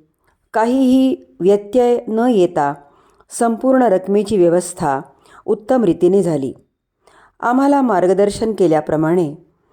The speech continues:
आम्ही सहजतेने जागा विकत घेऊ शकलो. दिव्य अनुग्रह वेळेच्याही पुढे वेगाने जात होता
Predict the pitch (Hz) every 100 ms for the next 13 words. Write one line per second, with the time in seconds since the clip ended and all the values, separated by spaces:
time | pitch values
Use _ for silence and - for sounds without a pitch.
0 | _ _ - 190 190 185 214 247 247 220
1 | 175 156 147 - _ 156 190 190 214 196
2 | 185 180 156 156 156 156 147 143 - _
3 | _ _ _ _ _ _ _ _ - 220
4 | 277 294 - 202 202 196 180 160 160 -
5 | _ - 190 220 247 254 262 277 269 214
6 | 170 160 160 - _ _ 156 190 202 233
7 | 233 175 165 165 165 156 139